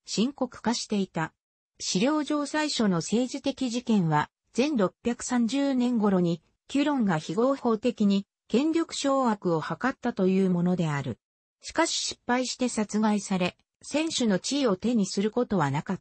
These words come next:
た。紀元前六百二十四年頃に、ドラコンによって、慣習法が成文化されたとされる。これにより、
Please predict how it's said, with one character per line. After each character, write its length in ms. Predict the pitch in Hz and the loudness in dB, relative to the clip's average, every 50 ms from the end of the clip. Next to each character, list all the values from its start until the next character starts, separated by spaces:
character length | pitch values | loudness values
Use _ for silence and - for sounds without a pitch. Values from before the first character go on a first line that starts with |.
| _ _ | _ _
た。 160 | - 135 - _ _ _ _ _ _ _ _ _ - | -8 -8 -8 _ _ _ _ _ _ _ _ _ -6
紀 140 | - 220 | -6 -2
元 260 | 208 302 339 349 320 262 | 0 0 0 0 0 0
前 240 | 226 208 196 175 156 | 0 2 2 2 0
六 160 | 147 143 - _ - | -2 -4 -6 _ -4
百 260 | 226 226 - - 269 | -4 -4 -2 -2 -2
二 180 | 277 277 269 | -2 -2 -2
十 180 | 233 240 214 185 | 0 0 0 2
四 160 | 165 160 165 | 2 0 0
年 240 | 170 208 269 254 240 | 0 0 0 0 0
頃 220 | 208 208 196 185 | 2 2 2 2
に、 200 | 180 170 170 175 - _ _ _ _ - | 2 2 0 -2 -6 _ _ _ _ -4
ド 100 | 160 170 | 0 2
ラ 160 | 208 262 277 | 2 2 0
コ 160 | - - 311 | 0 -2 0
ン 100 | 285 247 | 0 2
に 100 | 220 208 | 2 2
よ 120 | 196 180 | 2 0
っ 20 | 180 | -2
て、 320 | - _ - 175 165 160 - _ _ _ _ | -4 _ -4 -4 -4 -4 -6 _ _ _ _
慣 220 | - 190 220 262 | 0 2 2 2
習 260 | - - - 277 285 285 | 0 -2 -2 -2 -2 -2
法 280 | - - 208 185 180 | 0 0 2 2 2
が 140 | 175 175 160 | 0 -2 -2
成 300 | - - 185 196 262 285 | -2 0 2 2 2 2
文 220 | 254 277 277 269 | 0 -2 -4 -4
化 140 | - - 262 | -4 -6 -6
さ 160 | - - 240 | -2 -2 -2
れ 100 | 240 247 | -2 0
た 140 | 233 247 240 | -2 -2 -2
と 120 | - 180 165 | -2 -2 -2
さ 160 | - 156 151 | -2 -4 -4
れ 140 | 151 143 135 | -4 -2 -4
る。 180 | 143 127 - _ _ _ _ _ _ _ _ _ | -4 -6 -8 _ _ _ _ _ _ _ _ _
こ 120 | - 180 | -2 0
れ 140 | 202 277 285 | 2 2 2
に 160 | 269 269 254 | 2 2 2
よ 100 | 240 226 | 2 2
り、 220 | 208 202 202 202 | 2 2 0 -2